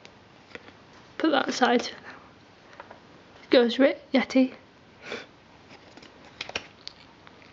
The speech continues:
X Y Z Override. That's cool. I like that one. A rare. Oh, nice.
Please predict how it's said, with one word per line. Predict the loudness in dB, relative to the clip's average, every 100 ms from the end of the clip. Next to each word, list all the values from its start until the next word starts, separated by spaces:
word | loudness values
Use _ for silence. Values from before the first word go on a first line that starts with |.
| -20 -20 -20 -20 -20 -20 -18 0
X | 0 0 0
Y | 2 4 2
Z | 2 4 4 0 -16 -20 -20 -20 -14 0
Override. | 0 4 6 6 4 2 -2 -20 -20 -20 -20 -20 -20 -20 -20 -20 -20 -20 -20 -20 -20 -20 -20 -20 -20 -14
That's | -10
cool. | -2 -2 0 2
I |
like | 2 4
that | 0 0
one. | -2 -8 -10 -10 -10 -20 0
A | 4
rare. | 6 4 0 -2 -16 -20 -20 -20 -20 -20 -20 -20 -20 -2 2
Oh, | 4
nice. | 6 4 2 -4